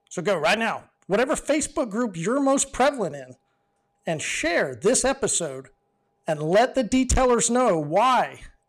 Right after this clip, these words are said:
you got value out of it and why they should also go spend time getting value out of the episode. Hey, this is Marshall, Total Auto Solutions.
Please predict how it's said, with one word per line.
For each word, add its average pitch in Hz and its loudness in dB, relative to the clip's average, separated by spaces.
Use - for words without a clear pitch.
you 165 -2
got 160 2
value 170 2
out 139 -4
of 131 -12
it 139 -14
and 156 -4
why 156 0
they 147 -2
should 175 -2
also 180 4
go 180 0
spend 202 0
time 170 -2
getting 165 -2
value 156 0
out 170 2
of 139 -4
the 151 -4
episode. - -10
Hey, 269 4
this 277 4
is 196 -2
Marshall, 240 2
Total 233 2
Auto 240 4
Solutions. 220 -2